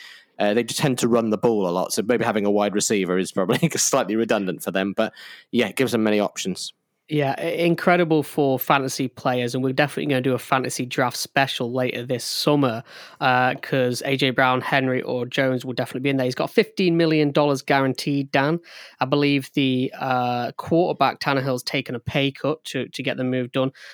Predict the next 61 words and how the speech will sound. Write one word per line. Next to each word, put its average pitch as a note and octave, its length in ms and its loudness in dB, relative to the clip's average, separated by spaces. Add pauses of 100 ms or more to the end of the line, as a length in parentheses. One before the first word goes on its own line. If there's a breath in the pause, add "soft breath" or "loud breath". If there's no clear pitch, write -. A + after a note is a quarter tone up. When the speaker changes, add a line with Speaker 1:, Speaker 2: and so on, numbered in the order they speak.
(100)
Speaker 2:
The C#3+ 80 -4
Falcons, F#3 580 2 (520 loud breath)
they've D#3 140 2
got C3+ 200 0
Kyle C#3 240 2
Pitts, - 260 0
haven't D#3 220 2
they? F3 220 2 (920 soft breath)
Speaker 1:
That's - 240 -2
about F#2+ 220 0
it. G2 180 -2 (100)
And, G#2+ 400 0
um, F#2 580 -2 (240)
oh, F#2 300 0
and G#2+ 340 0
Ridley. F2+ 460 2
That's - 100 -4
probably A#2+ 320 2
all B2 200 4
they've G#2+ 120 2
got, F2 280 0
really, F2 220 2
to - 100 -4
be F#2 80 2
honest, - 200 0
at - 60 -4
the - 40 0
Speaker 2:
Okay, - 80 2
Speaker 1:
moment. - 200 2
Speaker 2:
okay. C3+ 80 -4
Big, E3+ 280 0
big E3 140 0
change C#3+ 300 2
at B2 60 -2
the C3 40 -2
Falcons. B2+ 460 -2
Big, - 320 -2
Speaker 1:
Mm. C3 320 2
Speaker 2:
um, B2+ 160 0 (560 loud breath)
they're E3 140 6
the D#3+ 80 4
one D3+ 120 6
with D3 100 2
the C#3+ 60 2
wonderful C#3+ 380 2
Mercedes-Benz C3+ 800 0
Arena, B2+ 500 0
so - 160 -6
I'm B2 100 -4
sure B2 260 -2
they'll A#2+ 220 -6
attract - 400 -10
big B2+ 140 -8
players B2 360 -6
in B2+ 40 -8
the B2 60 -6
next A#2+ 160 -8
couple - 220 -10
of B2+ 60 -6
years B2 180 -6
anyway. B2 300 -6